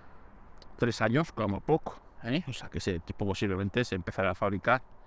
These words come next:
en dos mil, un dos mil diez, dos mil nueve, se empezará a diseñar ese equipo.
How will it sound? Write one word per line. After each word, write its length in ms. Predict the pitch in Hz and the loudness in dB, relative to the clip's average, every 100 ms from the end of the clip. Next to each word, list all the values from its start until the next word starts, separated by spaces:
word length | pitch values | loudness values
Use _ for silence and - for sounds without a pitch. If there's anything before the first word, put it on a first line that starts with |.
| - - - - - | -20 -20 -18 -18 -6
en 240 | - 113 | 0 2
dos 240 | 107 95 - | 4 4 2
mil, 520 | 107 95 95 92 98 - - - - - - - - - - - - | 2 2 2 2 0 -6 -14 -16 -16 -16 -16 -16 -18 -20 -20 -18 -8
un 260 | 107 104 95 | -4 0 2
dos 200 | 92 101 | 4 4
mil 260 | 95 92 | 4 4
diez, 240 | 95 127 117 | 4 4 4
dos 180 | 95 104 | 0 2
mil 140 | 101 | 2
nueve, 340 | 104 120 113 123 | 4 4 2 0
se 140 | - 92 | -6 -6
empezará 280 | 90 98 | -2 0
a 40 | 95 | 2
diseñar 240 | 95 90 | 2 -2
ese 100 | 101 | -2
equipo. 300 | 92 131 - | 0 -2 -4